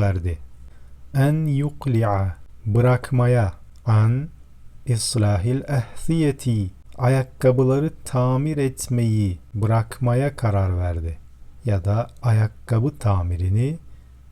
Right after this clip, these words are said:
bırakmaya karar verdi. Ve en yasira, ve olmaya karar verdi. Tabiben, bir doktor.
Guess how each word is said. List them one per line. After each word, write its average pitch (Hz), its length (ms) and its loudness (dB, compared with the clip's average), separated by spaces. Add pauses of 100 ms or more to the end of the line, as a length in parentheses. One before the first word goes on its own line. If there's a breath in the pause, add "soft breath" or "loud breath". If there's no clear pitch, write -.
(140)
bırakmaya 101 840 0
karar 139 460 0
verdi. 90 440 2 (400)
Ve 107 300 0
en 165 420 2
yasira, 131 1000 0
ve 123 160 0
olmaya 139 840 0
karar 107 520 2
verdi. 92 540 0 (580)
Tabiben, 110 760 0 (180)
bir 92 320 -2
doktor. 104 680 -2